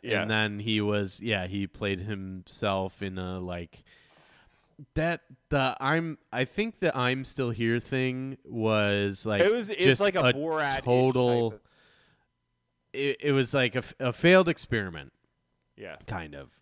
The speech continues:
Speaker 2: Eh,
Speaker 1: Because it
Speaker 2: 'cause
Speaker 1: was, it was, I mean, it was literally perform-, I mean, it was performance art. Because he,
Speaker 2: Right.
Speaker 1: like, went on, you know, uh, Letterman and did that whole weird thing and stuff.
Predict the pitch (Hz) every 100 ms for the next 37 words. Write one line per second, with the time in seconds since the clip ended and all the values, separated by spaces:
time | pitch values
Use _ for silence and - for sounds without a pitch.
0 | - 98 101 135 131 147 156 143 - -
1 | 160 165 156 - - 131 139 139 127 -
2 | _ 123 127 147 139 123 110 107 - 113
3 | 107 123 123 113 120 117 123 123 - 113
4 | 123 110 95 85 - 262 165 123 98 92
5 | _ _ - 110 113 107 110 107 101 _
6 | _ _ _ _ _ - 87 80 - _
7 | _ _ _ _ _ _ _ 90 85 78
8 | 76 101 123 113 113 110 104 101 92 95
9 | 92 104 104 101 98 95 104 98 95 95
10 | 90 - 90